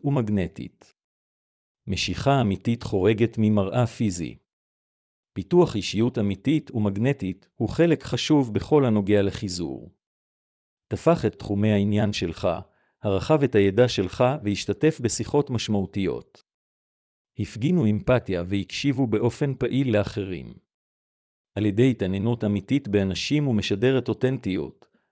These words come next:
אתה הופך לנוכחות כובשת, מושך אחרים ללא מאמץ. שלוש, שליטה באומנות הפלירטוט.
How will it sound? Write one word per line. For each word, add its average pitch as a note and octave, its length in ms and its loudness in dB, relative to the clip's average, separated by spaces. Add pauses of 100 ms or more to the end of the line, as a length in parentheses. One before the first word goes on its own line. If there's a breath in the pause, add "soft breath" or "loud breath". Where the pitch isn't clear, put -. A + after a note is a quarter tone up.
(160)
אתה - 160 0
הופך A2 400 0
לנוכחות G#2+ 540 -2
כובשת, A2 640 -2 (320)
מושך G2 360 -2
אחרים B2+ 600 -4
ללא C3 300 2
מאמץ. F2+ 760 -4 (920)
שלוש, B2 640 2
שליטה C3+ 460 0
באומנות A2 560 2
הפלירטוט. G2 840 -4